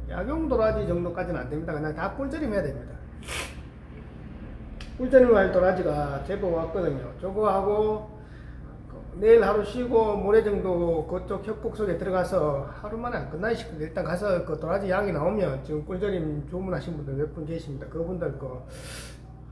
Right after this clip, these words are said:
한 두세 병을 지금 맞춰보려고 하는데 뭐 일단 안 되면 뭐 급한 대로 한, 한 두 병만 먼저 만들어서 급한 대로 먼저 보내고 일단 그렇게 해야 될 것 같습니다.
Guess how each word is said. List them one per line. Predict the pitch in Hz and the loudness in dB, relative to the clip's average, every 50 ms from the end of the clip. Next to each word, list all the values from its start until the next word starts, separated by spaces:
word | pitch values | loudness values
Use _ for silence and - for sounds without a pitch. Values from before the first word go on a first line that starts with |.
| - | -10
한 | 180 170 165 | -10 -8 -8
두세 | - 165 156 - 185 190 | -8 -8 -6 -4 -2 0
병을 | 185 214 208 196 170 147 - | 0 2 4 4 4 2 2
지금 | 165 156 151 | 0 -2 -2
맞춰보려고 | 139 135 - 180 196 180 185 185 175 160 147 | -2 -2 -2 -2 -2 -2 0 2 2 2 2
하는데 | 151 165 160 160 147 151 135 123 | 0 -2 -2 -2 -2 -2 -2 -2
뭐 | 127 127 131 135 135 | -4 -6 -8 -8 -8
일단 | 139 - 170 165 | -8 -8 -8 -6
안 | 139 139 151 147 | -4 -4 -4 -2
되면 | 170 196 220 220 190 156 147 | -2 0 0 0 0 0 -2
뭐 | 143 135 - | -4 -4 -4
급한 | 190 196 - 214 196 180 | -2 0 0 0 0 2
대로 | 254 - | 2 0
한, | - - - 196 156 - - | 0 0 -4 -8 -8 -10 -10
한 | - - 175 - | -10 -10 -8 -6
두 | 196 208 | -4 -2
병만 | 202 208 185 170 156 151 147 | -2 -2 -2 -2 -2 -4 -4
먼저 | 143 143 139 156 | -4 -4 -2 -2
만들어서 | 160 151 151 147 143 180 170 165 151 135 | -2 -2 -2 0 0 0 0 0 -2 -6
급한 | - 156 - 190 185 170 | -6 -6 -4 -2 -2 -2
대로 | 170 147 139 | -2 -2 -4
먼저 | 131 135 131 131 139 | -4 -4 -4 -4 -4
보내고 | 147 147 160 165 165 143 135 139 | -4 0 2 2 2 2 0 -2
일단 | 139 143 143 131 | -4 -4 -6 -6
그렇게 | 165 170 170 170 - 165 | -4 -6 -6 -6 -4 -4
해야 | 151 | -4
될 | 131 123 | -4 -6
것 | 120 - 117 | -8 -10 -10
같습니다. | - - - 120 120 120 - | -10 -10 -10 -10 -10 -10 -12